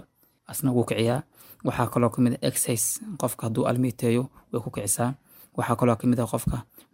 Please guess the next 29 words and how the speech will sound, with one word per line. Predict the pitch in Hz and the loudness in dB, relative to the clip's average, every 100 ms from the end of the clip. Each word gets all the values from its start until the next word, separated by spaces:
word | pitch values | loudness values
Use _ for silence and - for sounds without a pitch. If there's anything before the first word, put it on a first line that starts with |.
| 143 | -2
pollen | 123 127 117 120 131 - - - | 2 4 4 0 -6 -12 -14 -8
ama | 123 120 143 - _ _ _ - - | -2 -2 -2 -8 _ _ _ -10 -2
boocyada | 117 113 131 127 | 0 2 0 0
ama | 117 117 | -2 -2
ubaxyada | 117 117 - 135 135 | -2 -2 2 2 4
ay | 123 | 2
sii | 131 | 2
daayaan | 123 120 110 | 4 2 2
geedaha, | 117 117 117 110 - - | 2 2 2 -2 -14 -16
qofka | - - 120 | -12 -6 -4
haddii | 120 | -2
taabtaan | 120 110 135 123 | -2 -4 0 2
ayadana | 123 131 131 _ - - - _ - | 4 4 0 _ -20 -20 -20 _ -2
way | 120 135 139 | 2 4 2
keentaa. | - 113 107 120 143 - - - | -2 -2 0 -2 -4 -14 -20 -12
Waxaa | 120 120 | -2 -2
kaloo | - 120 | 2 0
ka | 110 | 4
mid | 123 131 | 4 4
ah, | 143 - - - - | 2 -6 -20 -16 -2
ee, | 120 113 110 | 0 2 2
cudurka | 113 131 120 | 4 4 4
loo | |
yaqaano | 123 113 117 117 131 131 - _ _ _ _ _ - | 4 2 2 2 2 -2 -14 _ _ _ _ _ -2
gad | 127 120 - | 2 4 2
ama | - 120 139 139 | 0 2 2 0
gastroesophageal | 135 123 113 - - 131 139 135 120 | 0 2 2 0 -2 -2 0 2 0
reflux | - 127 110 - | 0 -2 -2 -4
disease, | 131 - 139 123 - | -4 0 0 0 -2